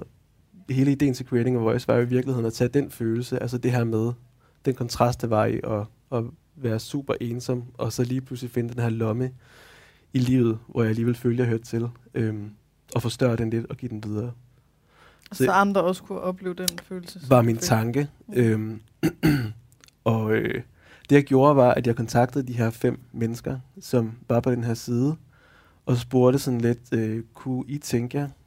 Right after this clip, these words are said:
Speaker 1: jo så på engelsk, "at dele jeres historie på det her, jeg så, øh, døbte sådan lidt på farten, Creating a Voice?" Og det svarede de jo så ja til.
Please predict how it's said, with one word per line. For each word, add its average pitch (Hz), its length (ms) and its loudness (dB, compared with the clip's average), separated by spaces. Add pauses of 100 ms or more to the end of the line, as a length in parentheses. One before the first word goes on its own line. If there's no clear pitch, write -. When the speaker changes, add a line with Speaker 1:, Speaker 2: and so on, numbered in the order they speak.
Speaker 1:
jo 117 100 -10
så 117 180 2
på 127 140 -2
engelsk, 127 440 0
"at 120 200 0
dele 123 160 2
jeres 120 160 4
historie 131 360 4
på 123 100 -4
det 123 140 0
her, 123 120 4
jeg 113 180 0
så, 123 280 2 (280)
øh, 113 340 -2 (960)
døbte 127 380 -2
sådan 131 200 -2
lidt 127 200 0
på 135 100 -4
farten, 123 440 6
Creating 123 260 0
a 117 40 -2
Voice?" 110 400 -4 (1500)
Og 123 140 2
det 139 120 2
svarede 127 260 6
de 107 60 0
jo 107 60 -4
så 104 140 -6
ja 113 200 2
til. 139 280 -4